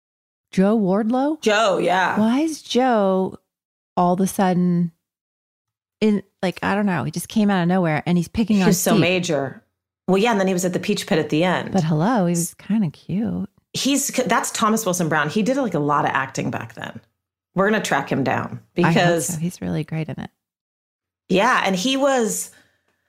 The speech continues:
Speaker 2: it, it was confusing 'cause Dylan sort of thought they were, like, up to some shenanigans, like, gonna try and get the money and then throw the race. So I was like,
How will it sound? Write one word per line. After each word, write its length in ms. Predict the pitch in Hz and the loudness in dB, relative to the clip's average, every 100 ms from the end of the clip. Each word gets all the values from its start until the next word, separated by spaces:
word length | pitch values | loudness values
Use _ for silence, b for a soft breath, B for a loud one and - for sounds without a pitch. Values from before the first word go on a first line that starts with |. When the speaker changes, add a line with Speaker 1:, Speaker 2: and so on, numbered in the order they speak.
| b - | b -4
Speaker 2:
it, 180 | 254 | -2
it 160 | - 254 | 0 0
was 160 | 269 294 | 0 0
confusing 560 | - 277 285 311 302 | 0 0 0 -2 0
'cause 160 | 285 208 | 0 0
Dylan 380 | 220 226 254 247 | 0 0 0 0
sort 180 | 233 | 0
of 120 | 190 - | 0 0
thought 420 | 185 170 165 170 | 2 2 0 0
they 140 | 180 | 0
were, 140 | 170 165 | 2 0
like, 360 | 156 139 - - | 0 -4 -6 -2
up 160 | 175 175 | -2 0
to 100 | 175 | -4
some 220 | - 165 | -2 -2
shenanigans, 800 | 147 147 143 180 175 147 139 - | -2 -4 -2 0 0 -2 -4 -2
like, 340 | 156 151 - - | -2 -2 -6 -4
gonna 180 | 170 156 | -2 0
try 180 | - 160 | 0 0
and 100 | 156 | 0
get 180 | 170 | -2
the 80 | 165 | -2
money 420 | 147 175 175 170 | 0 0 0 0
and 100 | 165 160 | -2 -2
then 120 | 151 | -4
throw 360 | - 160 170 160 | -4 0 0 0
the 120 | 147 | -2
race. 760 | 135 175 175 175 170 - - B B B B _ _ _ - | -2 0 0 0 -2 -4 -8 B B B B _ _ _ -12
So 160 | - 202 | -2 0
I 100 | 185 | 2
was 120 | 180 | 0
like, 200 | 180 175 | -2 -4